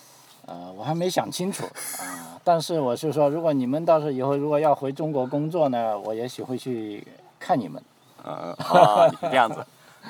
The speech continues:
Speaker 2: 那。
Speaker 1: <laughs> 对，对，对。
Speaker 2: 啊，反正这，这个呢，我相信肯定有不同的人有不同的回答，但我，我在这里是肯定的，因为毕竟我在这里也生活了多年，而且我是一个比较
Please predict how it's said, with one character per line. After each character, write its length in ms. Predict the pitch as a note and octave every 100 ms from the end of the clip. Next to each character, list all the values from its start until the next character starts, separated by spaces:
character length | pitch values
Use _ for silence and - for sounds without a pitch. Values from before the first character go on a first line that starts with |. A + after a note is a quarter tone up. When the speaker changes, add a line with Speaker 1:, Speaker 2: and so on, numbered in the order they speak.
| F#2
Speaker 2:
那。 120 | E2+
Speaker 1:
<laughs> 40 | -
对， 160 | -
对， 220 | G#2 G#2
对。 160 | F#2+ G#2
Speaker 2:
啊， 220 | - F2+ - _ _ -
反 100 | B2+
正 140 | F3+
这， 180 | D3+ C#3+ - - -
这 120 | A#3
个 60 |
呢， 100 | F3
我 140 | C#3 A2
相 160 | D#3+
信 220 | E3 E3+ A2+
肯 200 | - F#2+
定 140 | D3+
有 80 | A#2+
不 100 | -
同 160 | C3+
的 60 | B2+
人 100 | G#2+
有 80 | F2+
不 120 | E2
同 120 | D#2+
的 60 | G2
回 140 | F#2
答， 240 | G2+ D2+ -
但 160 | D3 C#3
我， 120 | G#2+
我 220 | G#2+ G2+ F#2
在 140 | D3
这 80 | C#3+
里 100 | F2+
是 120 | -
肯 160 | - C#3
定 100 | F#2+
的， 60 |
因 80 | A#2+
为 100 | C3
毕 180 | B2 D3+
竟 140 | B2+
我 100 | G2+
在 120 | F2
这 80 | A2
里 80 | G#2
也 80 | F#2
生 160 | -
活 80 | A2+
了 60 | G#2
多 100 | G#2
年， 120 | F2+
而 80 | D3+
且 120 | E3
我 180 | D#3+ F#2
是 100 | E3+
一 40 |
个 100 | D#3+
比 140 | C3 C#3
较 340 | B2 G2 F#2